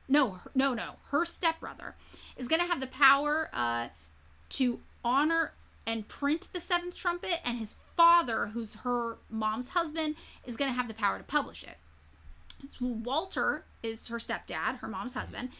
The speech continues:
So he sells the grocery store in Portland, and he invests in a small printing shop in Los Angeles to do that. Like, "We're gonna print the book. We're doing it." And by August, the seventh trumpet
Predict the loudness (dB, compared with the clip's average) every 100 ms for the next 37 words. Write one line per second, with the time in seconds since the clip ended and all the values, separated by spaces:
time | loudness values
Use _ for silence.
0 | -18 -8 2 2 2 0 0 0 -2 -4
1 | -4 -4 -2 0 0 -4 -4 -6 -6 -8
2 | -10 -2 -2 2 0 0 2 2 0 -6
3 | -8 -6 -6 -4 -2 0 2 0 0 -2
4 | -2 0 0 0 -2 -4 -8 -20 -20 -4
5 | -4 -4 -8 -4 0 0 -2 -12 -8 -8
6 | -2 -2 0 0 0 -2 -6 -10 -12 -6
7 | -2 -4 -6 -12 -18 -20 -20 -20 -16 -2
8 | 2 2 0 -4 0 0 0 -6 -2 0
9 | 0 -4 -6 -6 -6 -8 -12 -20 -20 -20
10 | -20 _ -20 -18 -4 -2 0 2 0 0
11 | -10 -4 0 0 0 -6